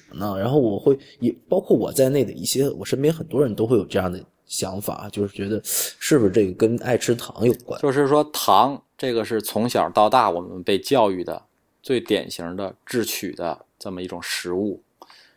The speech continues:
Speaker 1: 对。
Speaker 2: 呃，但是其实在细菌的眼中，万物皆为糖。啊，就是说像我们上学时候学的那个三羧酸循环或者是什么生化的这些东西，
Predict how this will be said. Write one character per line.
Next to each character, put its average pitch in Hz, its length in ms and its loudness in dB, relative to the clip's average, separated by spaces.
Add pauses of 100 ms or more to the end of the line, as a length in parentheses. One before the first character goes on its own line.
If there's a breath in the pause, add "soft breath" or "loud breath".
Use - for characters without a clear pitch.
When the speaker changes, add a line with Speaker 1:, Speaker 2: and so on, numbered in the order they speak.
(440 soft breath)
Speaker 1:
对。 104 140 6
Speaker 2:
呃， 98 360 -4
但 156 240 6
是 131 260 2
其 127 280 0
实 98 420 -4
在 95 540 0
细 156 320 -2
菌 131 260 4
的 123 140 2
眼 90 240 -2
中， 87 280 -8 (520)
万 123 340 2
物 104 160 -2
皆 113 240 4
为 98 160 0
糖。 - 220 -14 (1040)
啊， - 320 -8
就 156 140 2
是 147 80 6
说 151 120 6
像 156 200 4
我 113 100 6
们 110 220 2
上 139 180 4
学 120 140 4
时 113 80 -2
候 117 100 2
学 104 280 -2
的 113 120 -2
那 113 140 -2
个 107 100 -4
三 117 220 -2
羧 113 120 0
酸 113 200 -6
循 107 200 -10
环 95 300 -6
或 104 140 -8
者 95 80 -6
是 95 180 -8
什 95 120 -12
么 92 100 -12
生 113 200 -4
化 120 220 4
的 95 80 -2
这 95 80 0
些 90 140 -2
东 90 180 -8
西， 92 160 -14